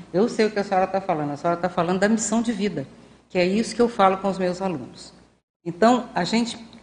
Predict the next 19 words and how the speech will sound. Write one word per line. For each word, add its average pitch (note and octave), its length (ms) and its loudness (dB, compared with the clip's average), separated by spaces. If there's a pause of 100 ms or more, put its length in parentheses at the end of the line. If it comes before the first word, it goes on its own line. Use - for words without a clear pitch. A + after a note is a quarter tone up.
(220)
vai A3 240 6
fazendo G#3 460 2
esse G#3+ 200 0
intercâmbio G#3+ 800 2
com E3 200 0
eles G#3 380 2 (220)
e F#3 40 -2
vai G#3 180 2
trocando A#3 880 4 (260)
o E3 60 -6
vocabulário E3 840 0
aos E3 160 -2
pouquinhos, D3+ 580 -4
entende? A3 480 -2 (380)
Tem F#3+ 160 0
todo A#3 340 6
um, A3 320 4 (280)
um G3+ 80 6
mecanismo. G3+ 920 6